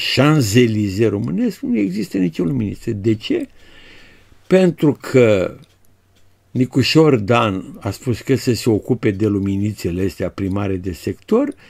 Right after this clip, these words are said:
și pentru că Clocotil, Clotil Darman, userista,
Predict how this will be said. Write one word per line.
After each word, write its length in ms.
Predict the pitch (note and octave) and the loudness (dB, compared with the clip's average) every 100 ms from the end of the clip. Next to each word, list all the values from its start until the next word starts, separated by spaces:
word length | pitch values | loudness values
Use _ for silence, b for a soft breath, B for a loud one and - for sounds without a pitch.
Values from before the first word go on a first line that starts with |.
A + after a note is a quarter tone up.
| b b b b | b b b b
și 200 | - G3+ | -10 -8
pentru 440 | - B3+ A#3 G3 - | 0 -2 0 -4 -2
că 220 | - D#3 | 0 0
Clocotil, 760 | - F3 - D3 A#2+ C3 G2+ - | 4 0 4 4 4 0 0 0
Clotil 480 | C3 A#2+ - C#3 | 2 2 2 0
Darman, 540 | F#2+ G2 F2 E2 F#2 A2+ | 2 0 0 -2 -4 -2
userista, 880 | B2+ - D3+ A2 G2+ - - F2+ | -4 2 4 4 0 -6 -6 -8